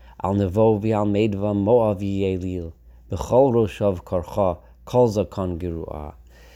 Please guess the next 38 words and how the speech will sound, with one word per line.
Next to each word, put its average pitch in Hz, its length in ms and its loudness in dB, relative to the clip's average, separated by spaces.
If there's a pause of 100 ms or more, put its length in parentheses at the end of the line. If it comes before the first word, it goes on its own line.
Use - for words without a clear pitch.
(220)
The 104 100 -4
people 123 380 2
of 104 80 2
Moab, 107 420 4
when 101 220 0
the 98 120 -2
destruction 107 540 -4
of 101 80 -2
these 101 180 -4
cities 101 300 -4
occurred, 101 500 -4 (360)
they 110 120 2
all 117 220 6
went 120 340 2
up 117 200 0
onto 117 300 2
their 113 160 2
rooftops. 110 720 -2 (680)
They 110 320 2
went 127 340 2
up 127 220 2
to - 80 -6
cry 120 380 -4
in 117 160 0
the 117 100 0
high 113 200 2
places 113 460 -2
where 107 140 0
they 107 160 2
had 110 300 0
their 107 120 0
temples, 110 480 -2
uh, 104 360 -2
to - 120 -8
their 107 180 2
gods, 90 440 -4 (380)
to 101 100 -2
cry, 110 480 2